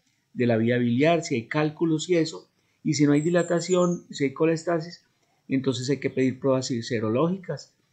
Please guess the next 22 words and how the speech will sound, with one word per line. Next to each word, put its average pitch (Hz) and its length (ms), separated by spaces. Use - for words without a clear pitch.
eh, 120 280
por 120 120
ejemplo, 117 300
para 120 140
hepatitis. 113 580
Algunas 139 340
hepatitis, 160 800
el 117 160
citomegalovirus, 156 1200
el 120 120
virus 135 220
de 151 80
la 139 80
hepatitis 135 560
A 139 100
y 123 120
el 127 100
Epstein 151 500
virus 160 340
puede 135 200
producir 123 380
enlentecimiento 123 1080